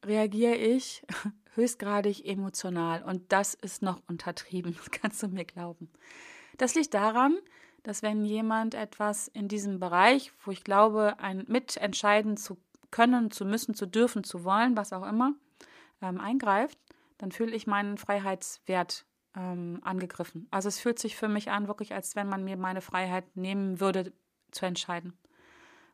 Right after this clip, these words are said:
Und dann findet so eine, ja, ich nenne das Werteverletzung halt statt. Und das sind die beiden Dinge, die ich dann immer überprüfe, wenn ich merke, dass ich auf eine bestimmte Art und Weise sowohl mental als auch körperlich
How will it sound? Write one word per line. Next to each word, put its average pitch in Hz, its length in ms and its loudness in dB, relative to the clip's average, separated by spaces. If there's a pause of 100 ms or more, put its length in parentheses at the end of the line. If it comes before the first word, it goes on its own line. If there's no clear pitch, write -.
Und 202 100 -4
dann 214 140 4
findet 233 240 0
so 233 100 2
eine, 214 560 2 (320)
ja, 214 240 6
ich 196 140 -8
nenne 208 160 0
das 202 180 0
Werteverletzung 185 840 -2 (140)
halt 170 180 -8
statt. 208 260 -14 (680)
Und 185 600 -6
das 202 100 4
sind 262 160 6
die 254 80 2
beiden 208 320 2
Dinge, 262 380 4 (360)
die 220 180 2
ich 220 180 0
dann 226 200 4
immer 214 320 0
überprüfe, 240 920 4 (960)
wenn 208 120 6
ich 220 180 -2
merke, 202 360 0
dass 202 240 0
ich 202 60 -6
auf 185 120 -8
eine 185 180 -6
bestimmte 208 500 -6
Art 190 200 0
und 190 180 -8
Weise 185 400 -2
sowohl 180 360 -10
mental 180 500 -8
als 180 220 -10
auch 170 100 -14
körperlich 170 560 -8